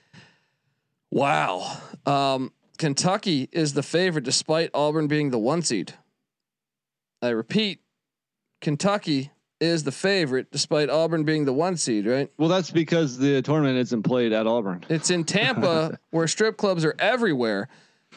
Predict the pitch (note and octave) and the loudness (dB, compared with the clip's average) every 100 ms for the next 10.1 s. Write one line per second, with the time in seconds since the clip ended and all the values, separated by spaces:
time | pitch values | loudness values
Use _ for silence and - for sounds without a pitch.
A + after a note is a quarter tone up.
0 | - G3 A#3+ G#3+ G#3 F#3 D3+ - - - | -2 0 2 2 2 2 -2 -10 -14 -10
1 | - F#3 F3 E3 E3+ D#3+ D#3 D3+ - A#3 | -2 0 2 2 2 2 0 -2 -2 0
2 | F#3+ G3+ G3+ G3 F#3+ F#3+ E3+ - G3 E3+ | 2 2 2 0 0 0 0 2 2 2
3 | C3+ - - F3+ D3+ - F3+ E3+ E3+ F3+ | -2 -6 -18 -18 -10 -2 2 2 2 2
4 | E3 - - _ _ - - - - D#3+ | -2 -6 -20 _ _ -20 -20 -6 -4 0
5 | F#3 C4+ G3 D#3+ D#3 F3+ B2+ D#3+ C#4+ D#4 | 0 0 -2 -2 0 -2 0 -2 0 0
6 | F#3+ F3+ A3 C#4+ C#4+ A3+ G#3+ D#3 E3 F3+ | -2 0 0 0 0 0 0 0 0 0
7 | A#2+ A2 A#2+ A#2 A2 - - - - F3+ | -2 -2 0 0 -2 -6 -18 -18 -4 0
8 | F3 F3+ E3+ - _ - F#3 A3 A#3 A#3+ | 2 2 -2 -8 _ -4 0 2 2 0
9 | F#3 F3+ F#3 F#3+ F3+ D#3 D#3+ F3+ F#3 F#3 | 0 2 0 2 0 0 0 0 0 0
10 | F3 | 0